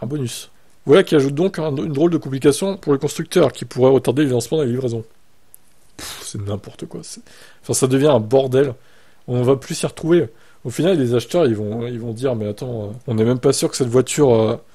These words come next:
aura un bonus, donc on va pas la prendre, en fait. » Et on va se rabattre sur, sur une autre voiture ou je ne sais quoi.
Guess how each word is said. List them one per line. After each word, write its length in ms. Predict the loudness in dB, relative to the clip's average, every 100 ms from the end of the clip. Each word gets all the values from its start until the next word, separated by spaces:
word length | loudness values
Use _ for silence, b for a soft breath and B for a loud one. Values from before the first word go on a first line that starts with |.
| b b -6
aura 260 | 0 4 4
un 40 |
bonus, 340 | 4 0 -2 -2
donc 240 | -4 -4
on 60 | -2
va 120 | -2
pas 140 | 0
la 80 | -2
prendre, 240 | -2 -4 -4
en 40 |
fait. » 380 | -6 -10 -12 -20 b b b b -2
Et 60 |
on 80 | 2
va 80 | 2
se 100 | 4
rabattre 320 | 4 4 4
sur, 400 | 0 0 2 0
sur 400 | -4 -4 -2 0
une 120 | -2
autre 120 | -4
voiture 420 | -2 -4 -2 -2 0
ou 80 | -2
je 80 |
ne 40 | -6
sais 160 | -10
quoi. 400 | -8 -4 -2 -4